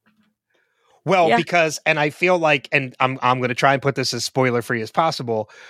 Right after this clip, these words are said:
Speaker 1: because we needed Coach Kent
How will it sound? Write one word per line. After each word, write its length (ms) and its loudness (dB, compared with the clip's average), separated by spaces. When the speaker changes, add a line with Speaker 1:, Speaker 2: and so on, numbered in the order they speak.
Speaker 1:
because 600 0
we 300 -2
needed 680 0
Coach 440 -4
Kent 560 -6